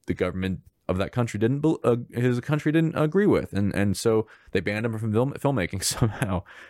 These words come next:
And so he was in his hotel room making a movie on his iPhone, um, without their awareness, and, and he, he got it smuggled out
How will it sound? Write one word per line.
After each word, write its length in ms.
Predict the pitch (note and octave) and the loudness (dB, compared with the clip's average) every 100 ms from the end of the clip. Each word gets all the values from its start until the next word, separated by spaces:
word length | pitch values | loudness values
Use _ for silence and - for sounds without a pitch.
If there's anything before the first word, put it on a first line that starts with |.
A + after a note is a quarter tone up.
| - G2+ | -4 0
And 140 | G#2 | 2
so 220 | A#2+ G#2+ | 2 0
he 120 | G#2+ | 2
was 140 | B2 A#2 | 0 2
in 80 | A#2 | 0
his 120 | G2+ | 0
hotel 380 | G#2+ - B2 C3 | 0 0 -2 0
room 300 | G2 F2+ - _ - | -2 -6 -8 _ -12
making 400 | - G#2+ A2+ A#2+ | -4 -2 0 0
a 40 | A2 | 2
movie 240 | A#2+ A#2 | 2 2
on 100 | G2+ | 2
his 120 | F#2+ | 0
iPhone, 600 | G#2 B2 - F#2 F2+ F2+ - _ _ _ _ | 0 -2 -2 -2 -2 -4 -6 _ _ _ _
um, 380 | F#2 F2+ F2 F2 _ - B2+ | -2 0 -2 -4 _ -8 -2
without 380 | F#2 G#2+ - _ _ _ | -2 -2 -6 _ _ _
their 280 | G2+ G2+ E2 - | -4 -2 -4 -2
awareness, 480 | F2+ B2 A2+ D#2+ - | 0 0 0 -4 -6
and, 220 | G#2 G#2 | -4 0
and 80 | G2+ | 0
he, 180 | G2 - _ _ | 0 -4 _ _
he 160 | A#2+ G#2 | -2 0
got 140 | G#2+ | 0
it 140 | G#2 - | -2 -6
smuggled 580 | - A#2+ B2+ G#2 F#2+ - | -4 -2 -2 0 -2 -2
out 340 | A2 G#2+ G2 | 0 0 -2